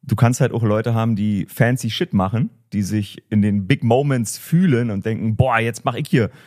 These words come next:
den wichtigen Spieler und reiß das raus“, und genau das macht halt Football aus, dass es das eigentlich nicht ist. Du willst individuelle Topstars haben, du willst die besten individuellen Spieler haben, aber die müssen trotzdem ins Team passen und dann sich an den Gameplan halten. Und das macht Purdy tatsächlich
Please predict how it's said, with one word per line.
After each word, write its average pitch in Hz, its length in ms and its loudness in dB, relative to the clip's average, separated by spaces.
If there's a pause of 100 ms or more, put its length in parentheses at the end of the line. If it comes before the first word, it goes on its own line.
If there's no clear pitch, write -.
(380)
den 123 160 6
wichtigen 135 320 0
Spieler 147 320 2
und 107 100 0
reiß 101 280 -2
das 117 120 -6
raus“, 101 240 -4
und 104 100 -4
genau 110 320 0
das 120 180 -4
macht 113 260 -8
halt 113 300 -2 (720)
Football 120 400 2
aus, 117 300 0
dass - 180 -8
es - 80 -14
das 131 180 2
eigentlich 110 340 0
nicht 117 200 2
ist. 110 280 -6
Du 95 120 -6
willst 127 440 -4
individuelle 113 840 2 (360)
Topstars - 520 -2
haben, 127 440 0 (240)
du 101 140 -4
willst 147 220 2
die 117 60 0
besten 110 300 -2
individuellen 104 520 0
Spieler 143 260 -2
haben, 98 100 -2
aber 101 120 -4
die 101 60 -2
müssen 98 220 -4
trotzdem - 380 -4
ins 107 160 -4
Team - 180 -4
passen - 300 -8
und 90 160 -4
dann 113 260 4 (800)
sich 127 200 6
an 123 60 4
den 120 120 2
Gameplan 123 560 2
halten. 120 340 0
Und 95 160 -4
das 101 140 -2
macht - 240 -2
Purdy 123 300 2
tatsächlich 135 720 -2